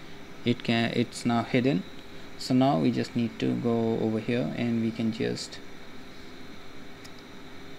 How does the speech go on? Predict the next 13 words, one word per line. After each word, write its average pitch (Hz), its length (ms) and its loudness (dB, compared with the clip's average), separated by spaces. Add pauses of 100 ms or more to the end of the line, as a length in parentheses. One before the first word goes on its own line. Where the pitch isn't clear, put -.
(420)
find 117 500 2
the 110 420 2 (360)
modify 117 320 2
topology. 120 640 2 (580)
It's - 160 -4
a - 20 2
delete 110 340 0
hidden. - 280 -4 (240)
So - 100 -4
now 117 200 2
it's 113 180 -2
get - 180 -4
deleted. - 380 -6